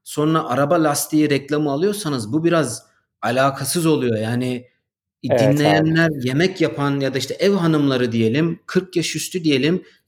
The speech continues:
Speaker 1: e, lastik almayacak ki bu insan. Yani anlamsız
Speaker 2: Evet.
Speaker 1: bir para harcama var orada. Sadece dostlar alışverişte görsün oluyor biraz.
Speaker 2: Ya orada bak abi bu, bu konuda gerçekten süper bir konu.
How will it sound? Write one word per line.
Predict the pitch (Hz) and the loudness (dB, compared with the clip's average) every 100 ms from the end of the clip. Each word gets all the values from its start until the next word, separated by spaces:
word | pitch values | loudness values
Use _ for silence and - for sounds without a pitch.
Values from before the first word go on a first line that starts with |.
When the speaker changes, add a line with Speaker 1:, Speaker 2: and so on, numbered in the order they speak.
| _ | _
Speaker 1:
e, | 131 | -8
lastik | 123 123 - 196 123 | -6 -4 -4 -4 0
almayacak | 131 160 160 143 175 - | 0 2 2 2 -2 0
ki | 151 | -2
bu | 127 | 0
insan. | 117 104 - 104 98 | 0 0 -4 -10 -6
Yani | 110 120 113 - _ - - | -4 -2 -4 -10 _ -20 -14
anlamsız | 120 135 147 151 110 185 175 | -4 0 4 4 4 2 2
Speaker 2:
Evet. | 160 | 2
Speaker 1:
bir | 135 92 - - | 2 -4 -14 -8
para | 143 139 117 | 0 2 2
harcama | 123 117 120 113 | 0 0 0 2
var | 110 | 2
orada. | 110 110 113 | 0 -2 -2
Sadece | 147 151 143 147 | 2 2 2 2
dostlar | 127 117 156 139 | 0 0 0 0
alışverişte | 127 127 135 127 - 151 | 0 -2 -2 -2 2 2
görsün | 135 120 - 151 | 2 0 -2 -2
oluyor | 127 107 104 | 0 0 -2
biraz. | 104 - - - - - - - | -6 -10 -18 -20 -20 -20 -20 -6
Speaker 2:
Ya | 123 127 123 | 0 4 4
orada | 139 151 165 | 4 0 0
bak | 156 - | 0 0
abi | - 147 139 151 | 0 0 0 -4
bu, | 143 143 | -4 -4
bu | |
konuda | 139 170 165 | -2 0 0
gerçekten | 143 143 - - 151 | 2 0 0 -4 -4
süper | 139 - - 127 | -4 -4 0 0
bir | 110 | 0
konu. | 123 113 120 | -2 -2 -2